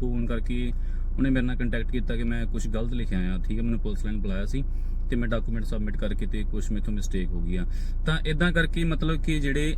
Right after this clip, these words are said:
ਆਰਮਡ ਕੇਡਰ ਵਾਲੇ ਨੇ, ਆਰਮਡ ਕੇਡਰ ਵਾਲਿਆਂ ਨੂੰ ਵੀ ਜਿਹੜੀਆਂ ਕਾਲਸ ਆਉਣੀਆਂ ਸ਼ੁਰੂ ਹੋ ਗਈਆਂ ਨੇ ਕਈ ਬੱਚਿਆਂ ਨੂੰ। ਤੇ ਇੱਕ ਦੋ ਦਿਨ ਬਾਅਦ ਮੈਨੂੰ ਮੁੰਡੇ ਕੁੜੀਆਂ ਨੇ ਮੈਸੇਜ ਕਰਕੇ ਦੱਸਿਆ ਕਿ ਹਾਂਜੀ ਸਰ, ਸਾਨੂੰ ਕਾਲਸ ਆਉਣੀਆਂ ਸ਼ੁਰੂ ਹੋ ਗਈਆਂ ਨੇ, ਸਾਨੂੰ ਇੰਨੀ ਤਰੀਕ ਨੂੰ ਇੰਨੇ ਵਜੇ ਰਿਪੋਰਟ ਕਰਨ ਲਈ ਕਿਹਾ ਹੈਗਾ। ਤੇ ਰਿਪੋਰਟ ਕਰਨ ਵੇਲੇ ਜਿਹੜੇ ਤੁਹਾਨੂੰ ਡਾਕੂਮੈਂਟ ਚਾਹੀਦੇ ਨੇ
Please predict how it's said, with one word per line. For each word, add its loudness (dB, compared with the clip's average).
ਆਰਮਡ 0
ਕੇਡਰ 0
ਵਾਲੇ 2
ਨੇ, 0
ਆਰਮਡ 0
ਕੇਡਰ 0
ਵਾਲਿਆਂ 2
ਨੂੰ 0
ਵੀ 0
ਜਿਹੜੀਆਂ 0
ਕਾਲਸ 0
ਆਉਣੀਆਂ 0
ਸ਼ੁਰੂ 0
ਹੋ 0
ਗਈਆਂ 2
ਨੇ 2
ਕਈ 0
ਬੱਚਿਆਂ 0
ਨੂੰ। 0
ਤੇ 2
ਇੱਕ 0
ਦੋ 2
ਦਿਨ 2
ਬਾਅਦ 0
ਮੈਨੂੰ 0
ਮੁੰਡੇ 2
ਕੁੜੀਆਂ 0
ਨੇ 2
ਮੈਸੇਜ 0
ਕਰਕੇ 0
ਦੱਸਿਆ 0
ਕਿ 0
ਹਾਂਜੀ 2
ਸਰ, 0
ਸਾਨੂੰ 2
ਕਾਲਸ 2
ਆਉਣੀਆਂ 0
ਸ਼ੁਰੂ 0
ਹੋ 2
ਗਈਆਂ 2
ਨੇ, 0
ਸਾਨੂੰ 2
ਇੰਨੀ 2
ਤਰੀਕ 0
ਨੂੰ 0
ਇੰਨੇ 0
ਵਜੇ 2
ਰਿਪੋਰਟ 0
ਕਰਨ 2
ਲਈ 0
ਕਿਹਾ 0
ਹੈਗਾ। 0
ਤੇ 2
ਰਿਪੋਰਟ 0
ਕਰਨ 2
ਵੇਲੇ 2
ਜਿਹੜੇ 2
ਤੁਹਾਨੂੰ 2
ਡਾਕੂਮੈਂਟ 4
ਚਾਹੀਦੇ 2
ਨੇ 2